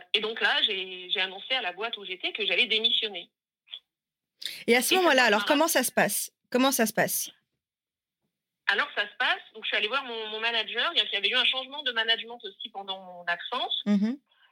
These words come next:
Speaker 1: qui m'a dit, « Ah bon, mais pourquoi ? Mais je comprends pas. » Parce qu'en fait, on ne s'attend pas à ce qu'une femme qui revienne de congé maternité démissionne.
Speaker 2: Mhm.
Speaker 1: En fait, on a un peu l'idée et l'image qu'une femme qui revient de congé maternité,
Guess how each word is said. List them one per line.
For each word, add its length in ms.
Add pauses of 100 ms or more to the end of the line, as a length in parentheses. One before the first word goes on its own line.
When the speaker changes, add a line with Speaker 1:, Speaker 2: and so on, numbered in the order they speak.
(360)
Speaker 1:
qui 120
m'a 160
dit, « 380
Ah 60
bon, 180 (320)
mais 100
pourquoi ? 480 (260)
Mais 80
je 140
comprends 300
pas. » 180
Parce 80
qu'en 120
fait, 120 (120)
on 80
ne 180
s'attend 320
pas 200 (200)
à 100
ce 60
qu'une 180
femme 220
qui 100
revienne 400
de 100
congé 300
maternité 720
démissionne. 560 (420)
Speaker 2:
Mhm. 140 (140)
Speaker 1:
En 80
fait, 200
on 80
a 80
un 160
peu 360
l'idée 420
et 60
l'image 460
qu'une 300
femme 260
qui 60
revient 260
de 160
congé 200
maternité, 680